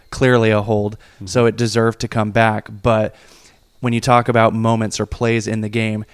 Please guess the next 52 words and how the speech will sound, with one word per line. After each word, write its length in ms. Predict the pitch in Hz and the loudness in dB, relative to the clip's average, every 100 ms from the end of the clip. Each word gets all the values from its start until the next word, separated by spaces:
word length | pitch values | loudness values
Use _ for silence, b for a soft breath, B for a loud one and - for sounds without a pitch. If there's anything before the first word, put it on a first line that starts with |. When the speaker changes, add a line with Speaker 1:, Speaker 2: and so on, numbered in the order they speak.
| b | b
Speaker 1:
that 140 | 120 - | -4 -2
could 160 | 120 | 0
have 140 | 113 107 | 0 -2
completely 1000 | - 110 - 123 120 120 107 110 107 - b b | -6 -6 -6 -4 -2 -2 -2 -4 -6 -8 b b
altered 420 | 120 120 - 110 104 | 0 0 0 -4 -4
the 80 | |
trajectory 640 | 107 113 104 113 - 110 107 | -4 -4 0 -2 0 -2 -2
of 60 | |
this 160 | 107 104 | -2 -4
game, 280 | 110 110 104 | -2 -4 -4
certainly 380 | - 117 110 110 | -2 -2 -2 -2
none 260 | 107 107 | -2 -2
bigger 220 | 104 104 | -4 -4
than 160 | 104 104 | -4 -4
this 220 | 98 - | -6 -8
one. 200 | - - - | -12 -16 -12
Speaker 2:
Yep. 160 | 180 _ - | -12 _ 2
And 100 | 135 | 4
instead 320 | 123 - 123 | 4 4 4
of 80 | 120 | 4
tying 360 | - 117 113 | 2 2 2
the 60 | 107 | -2
game 240 | 110 104 | -2 -2
seven 360 | 101 - 107 107 | -4 -4 -4 -4
seven, 340 | - 107 104 | -2 0 0
they 80 | 101 | -2
have 160 | 101 101 | -2 -4
to 80 | - | -6
punt 220 | 113 107 | -6 -4
it 80 | 107 | -4
back 200 | 95 - | -4 -6
to 60 | |
the 60 | 110 | -10
forty-niners, 600 | 107 107 101 104 104 104 B B B | -6 -6 -6 -8 -8 -10 B B B
and 160 | - 113 | -10 2
Purdy 320 | 127 117 107 110 | 4 4 2 0
answers 320 | 104 107 101 | -2 -4 -4
immediately 440 | 107 104 104 104 | -2 0 0 0
with 160 | 101 101 | -2 -4
an 80 | 98 | -6
eight-play, 340 | - - 101 | -6 -4 -4
sixty-two 540 | - 107 - 110 - | -2 -6 -6 -8 -4
yard 260 | 104 95 95 | -2 -2 -2
touchdown 460 | - - - 101 95 | -4 -6 -6 -8 -6
drive 400 | 101 92 92 104 | -6 -6 -6 -8
where, 160 | 98 | -6
again, 400 | - 101 104 101 | -6 -8 -8 -8
he 240 | 92 104 95 | -8 -8 -8
hits 200 | 101 - | -8 -8
Kittle 280 | 107 98 | -6 -6
for 160 | 92 98 | -8 -8
fifteen. 560 | - - - 120 120 | -6 -6 -4 -4 -4